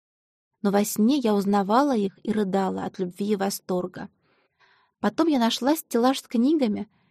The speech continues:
которые я написала за всю жизнь, и с их переизданиями. Нескромно говорить об этом, но вот так было во сне. Я открыла одну из книг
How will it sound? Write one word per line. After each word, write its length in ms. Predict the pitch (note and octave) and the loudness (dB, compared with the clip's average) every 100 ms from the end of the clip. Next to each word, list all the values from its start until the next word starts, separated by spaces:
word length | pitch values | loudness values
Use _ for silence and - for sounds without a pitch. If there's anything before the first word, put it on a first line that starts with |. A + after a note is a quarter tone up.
| _ - | _ -10
которые 380 | G#3 D#4 D4+ | -4 0 2
я 120 | A#3 A3 | 4 2
написала 560 | A3 A3 - C#4 C#4+ | 0 -4 -2 0 2
за 120 | G#3 | 0
всю 260 | G#3+ - C#4+ | -2 -2 -2
жизнь, 420 | A3 G3 E3+ - | 0 0 -2 -6
и 40 | - | -6
с 100 | - | -6
их 140 | - | -4
переизданиями. 1000 | A3 A3+ A3+ F#3 F#3+ F#3 F#3 E3+ G3+ G#3+ _ _ _ _ _ _ _ | -2 0 -2 -2 -2 -2 -6 -8 -12 -14 _ _ _ _ _ _ _
Нескромно 500 | A3 - - D#4+ C#4 | -2 0 2 4 4
говорить 480 | A#3 B3 B3+ F4 - | 4 4 6 4 2
об 160 | G3 G3 | -2 -2
этом, 340 | F#3+ G3 F#3+ _ - _ - | -4 -6 -10 _ -20 _ -4
но 80 | |
вот 200 | G3 G#3+ | -2 -2
так 240 | - G3+ - | -2 -2 -2
было 280 | G3+ G#3 G#3 | 0 0 0
во 120 | G#3 | -2
сне. 460 | - G3+ G3 F#3+ - _ _ _ _ _ - | -2 -4 -4 -6 -12 _ _ _ _ _ 2
Я 160 | A#3 | 2
открыла 420 | B3 - D#4+ C#4+ | 4 2 2 4
одну 240 | B3+ B3+ C4+ | 4 4 2
из 120 | B3+ | 0
книг 360 | - B3 F4+ | 0 2 2